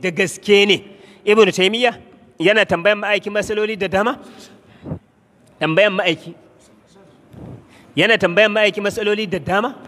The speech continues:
Game da yadda kuka faɗa a cikin wannan littafin? "فسألته عن مسائل عديدة."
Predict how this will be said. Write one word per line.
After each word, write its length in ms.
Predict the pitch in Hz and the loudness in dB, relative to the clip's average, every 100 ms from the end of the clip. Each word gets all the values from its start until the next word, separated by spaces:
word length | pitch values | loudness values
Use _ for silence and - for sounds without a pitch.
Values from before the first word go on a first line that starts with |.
| - - - | -20 -20 -4
Game 80 | 165 | 4
da 60 | 226 | 4
yadda 200 | 185 165 | 4 0
kuka 280 | - 214 208 | 0 2 4
faɗa 280 | 185 196 196 | 4 4 2
a 40 | |
cikin 160 | 196 202 | 0 -4
wannan 180 | 190 196 | -2 -4
littafin? 360 | 196 220 240 - _ _ _ _ - _ - | -4 -4 -6 -20 _ _ _ _ -20 _ 0
"فسألته 520 | 170 190 170 170 208 214 | 2 2 2 0 0 2
عن 120 | 202 | 2
مسائل 400 | 190 202 220 208 | -2 0 0 0
عديدة." 640 | 180 175 165 190 226 294 | -2 -2 -4 -6 -8 -8